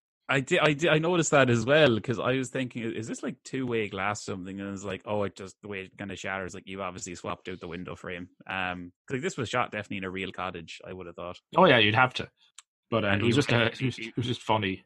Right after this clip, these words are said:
Speaker 1: and he, like, wrecks the, the kitchen table. He's, like, knocking all the
Speaker 2: Yeah,
Speaker 1: food <laughs> off and
Speaker 2: he doesn't
Speaker 1: everything.
Speaker 2: seem to have any specific goal. He just decides to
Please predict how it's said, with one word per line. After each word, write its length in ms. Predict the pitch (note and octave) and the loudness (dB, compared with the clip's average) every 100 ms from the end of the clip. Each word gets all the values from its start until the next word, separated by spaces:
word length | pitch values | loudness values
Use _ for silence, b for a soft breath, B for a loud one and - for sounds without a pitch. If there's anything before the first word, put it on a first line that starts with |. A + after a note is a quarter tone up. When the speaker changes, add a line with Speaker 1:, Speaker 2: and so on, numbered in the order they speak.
| - | -4
Speaker 1:
and 80 | C3+ | -2
he, 60 | |
like, 140 | A#2 A2 | 0 -2
wrecks 400 | G#2+ A#2 - - | 0 -2 -2 -10
the, 340 | A2+ G#2+ G#2 F#2+ | -6 -4 -4 -6
the 80 | G#2 | -12
kitchen 420 | - G#2+ - G2+ | -10 -10 -6 -8
table. 380 | - G#2+ G#2+ G#2 | -2 0 0 -2
He's, 120 | G2 | -4
like, 140 | G#2 | -4
knocking 400 | G2+ G2+ - A2 A2 _ b b _ _ _ - | -2 -4 0 -2 -2 _ b b _ _ _ -6
all 180 | G#2+ G#2+ | -4 -2
the 80 | G#2+ | 0
Speaker 2:
Yeah, 300 | D3+ C3+ B2+ | 4 4 4
Speaker 1:
food 80 | - - | -2 -4
<laughs> 100 | - | -2
off 260 | - - | -4 -4
and 100 | D#3 - | -8 -4
Speaker 2:
he 180 | D3+ D#3 | 0 6
doesn't 220 | F#3 G3 | 6 6
Speaker 1:
everything. 60 | F#3 | 4
Speaker 2:
seem 160 | F#3 | 4
to 80 | E3 | 6
have 160 | D#3+ D3+ | 6 6
any 140 | D3+ | 4
specific 640 | C3+ C#3+ - C3+ C3 B2 B2 | 2 0 4 4 4 0 4
goal. 340 | C3+ D3 A2+ | 8 8 6
He 100 | A2+ | 4
just 280 | A#2 C#3+ - _ - | 2 0 -4 _ -6
decides 420 | A#2+ C3+ B2+ - | 0 4 2 0
to 140 | B2 | -10